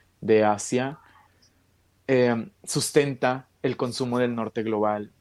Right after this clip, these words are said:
en América, en Europa, y son quienes están pagando también el precio ambiental, porque una vez que tiramos nuestras prendas, van a terminar a las costas o almacenes en sus regiones.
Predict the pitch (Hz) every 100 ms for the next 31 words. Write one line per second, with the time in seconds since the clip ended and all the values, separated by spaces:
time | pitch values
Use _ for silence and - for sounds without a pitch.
0 | _ - 113 107 110 110 107 - 110 107
1 | 110 104 107 104 107 110 - 107 104 101
2 | - _ - - - _ _ _ _ 131
3 | 120 - 120 113 123 120 117 - - 123
4 | - 120 123 120 120 117 120 110 110 120
5 | - 127 120 113 123 131 127 - _ -
6 | 131 135 127 127 131 131 123 - - 110
7 | 104 101 98 - _ _ _ - 127 120
8 | 117 117 123 - 131 - 147 135 127 135
9 | - - _ _ - 120 113 113 123 117
10 | 110 107 104 104 _ _ 113 110 - -
11 | 113 - 117 117 - 113 113 107 104 107
12 | 104 101 104 - _ _ _ - 127 120
13 | - 117 113 - 120 113 110 110 - -